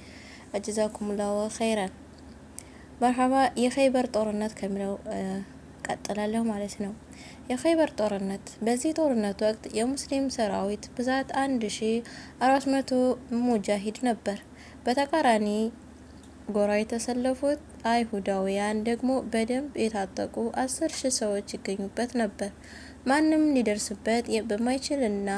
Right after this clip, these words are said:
ከኮረብታ በላይ በሰሩት ምሽግ ውስጥ አድፍጠው ይጠባበቃሉ። በዚህ ምሽግ ውስጥ አንድ ዓመት ያህል የሚሆናቸውን ትጥቅና ስንቅ አከማችተው ነበር።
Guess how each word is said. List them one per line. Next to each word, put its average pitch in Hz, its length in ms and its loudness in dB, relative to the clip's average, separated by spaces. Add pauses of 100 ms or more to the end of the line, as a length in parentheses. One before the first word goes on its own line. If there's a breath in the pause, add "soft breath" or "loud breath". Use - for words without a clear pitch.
(1040 loud breath)
ከኮረብታ 277 640 2 (120)
በላይ 202 380 2 (100)
በሰሩት 269 760 -2 (140)
ምሽግ 196 440 -4
ውስጥ 208 280 -2 (220)
አድፍጠው 220 560 0 (100)
ይጠባበቃሉ። 214 920 0 (600 loud breath)
በዚህ 285 360 4
ምሽግ 294 380 0
ውስጥ 220 240 -2 (120)
አንድ 269 280 2
ዓመት 233 340 2
ያህል 196 400 0 (140)
የሚሆናቸውን 262 1000 0
ትጥቅና 196 540 -4 (460 loud breath)
ስንቅ 247 400 2 (340)
አከማችተው 208 880 -2
ነበር። 226 380 0